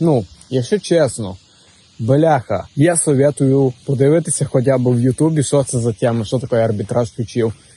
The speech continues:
Ну, і тому що я вам зараз можу це все брати, пояснювати, ну, бляха-муха, ну, я не фінансист по освіті, так що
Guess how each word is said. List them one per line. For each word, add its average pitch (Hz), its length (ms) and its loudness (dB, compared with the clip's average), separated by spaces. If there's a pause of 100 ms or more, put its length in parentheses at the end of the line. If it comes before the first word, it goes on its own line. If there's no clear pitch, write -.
(160)
Ну, 190 100 2
і 151 140 2
тому 185 260 0
що 185 120 0
я 180 60 4
вам 165 140 0
зараз 170 280 2
можу 151 280 0
це 151 120 -2
все 139 200 0
брати, 143 360 0
пояснювати, 143 800 -2
ну, 139 160 0
бляха-муха, 147 840 0
ну, 127 240 0 (380)
я 170 220 4
не 175 120 4
фінансист 160 600 2
по 151 100 2
освіті, 156 460 2
так 147 200 0
що 127 160 -4